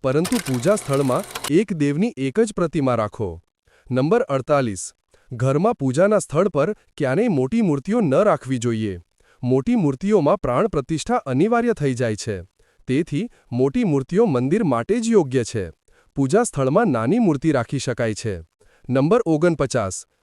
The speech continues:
પૂજા કરવાના સ્થળ પર ભૂલથી પણ તમારા પિતૃદેવ, સ્વર્ગીય માતા-પિતા અથવા ગુરુના ફોટો ન લગાવો.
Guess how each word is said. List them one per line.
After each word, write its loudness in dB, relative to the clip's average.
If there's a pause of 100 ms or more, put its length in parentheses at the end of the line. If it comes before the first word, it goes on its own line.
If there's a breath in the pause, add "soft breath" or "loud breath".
(260)
પૂજા 2
કરવાના 4
સ્થળ 0
પર 0 (160)
ભૂલથી 0
પણ 2
તમારા 2
પિતૃદેવ, 0 (180)
સ્વર્ગીય 0
માતા-પિતા 0 (200 soft breath)
અથવા 0
ગુરુના 2
ફોટો 2
ન 2
લગાવો. 2